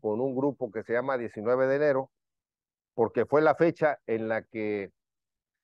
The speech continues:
desalojaron fuerzas, eh, de la policía y sobre todo delincuentes a grupos de manifestantes en contra del fraude electoral de Roberto Madrazo en mil novecientos noventa y cuatro.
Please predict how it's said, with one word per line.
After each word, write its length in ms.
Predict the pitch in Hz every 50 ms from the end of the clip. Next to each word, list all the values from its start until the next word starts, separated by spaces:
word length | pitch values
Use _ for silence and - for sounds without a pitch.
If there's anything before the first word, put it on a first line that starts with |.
| _ _ _ _ _ _ _
desalojaron 1000 | 123 127 143 139 139 196 214 220 196 - - 185 175 160 147 127 120 113 113 _ _ _ _ _ _ _ -
fuerzas, 480 | 147 156 170 165 160 - 156 131 - - - - _ _ _ _ _ _ _ _ -
eh, 400 | - 107 101 98 98 98 92 95 92
de 320 | 92 92 90 107 104 101
la 100 | 101 101
policía 580 | 95 - 117 123 131 - - 180 175 165 156 131
y 140 | 117 120 107
sobre 260 | - 147 151 151 135
todo 240 | - - 151 147 131
delincuentes 920 | 131 147 147 143 123 107 - 139 139 139 110 - 110 101 - - - _ _ _ _ _ _ _ _ _ -
a 360 | 113 110 110 110 107 101 - _ _ _ _ _
grupos 420 | 123 113 160 196 185 - 156 139
de 80 | 117 131
manifestantes 880 | 127 131 127 123 113 - 123 110 _ - 165 170 165 139 - 143 113 - - -
en 200 | 123 113 113 107
contra 460 | - - 160 190 190 165 - 147 123 110
del 160 | 110 104 98
fraude 320 | - 135 135 143 143 139
electoral 500 | 135 131 127 107 - 131 127 143 147 147
de 120 | 127 113 95
Roberto 360 | 95 101 107 117 117 - 131
Madrazo 400 | 127 127 127 131 143 127 - 120
en 100 | 104 104
mil 120 | 117 123
novecientos 460 | 127 127 117 107 - 123 117 131 127
noventa 260 | 127 127 123 117 113 131
y 60 | 127
cuatro. 360 | - 147 131 113 - 165 208